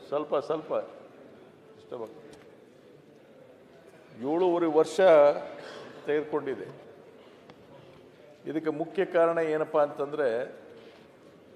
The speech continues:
ಲ್ಯಾಂಡ್ ಅಕ್ವಿಸಿಷನ್, ಆಮೇಲೆ ಕೆಲವು ರೈತರು ಉದ್ದೇಶಪೂರ್ವಕವಾಗಿ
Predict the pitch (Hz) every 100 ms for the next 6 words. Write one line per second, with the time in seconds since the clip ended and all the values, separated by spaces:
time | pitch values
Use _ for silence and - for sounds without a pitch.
0 | - - - - - - 101 120 156 151
1 | 143 135 120 113 - 90 - - - -
2 | - - - - - _ - - - -
3 | 123 147 170 165 175 180 180 - 156 170
4 | 156 143 175 - 180 180 185 - - -
5 | - - - - - - - 135 127 147
6 | 190 - - 165 160 156 160 147 143 160
7 | 196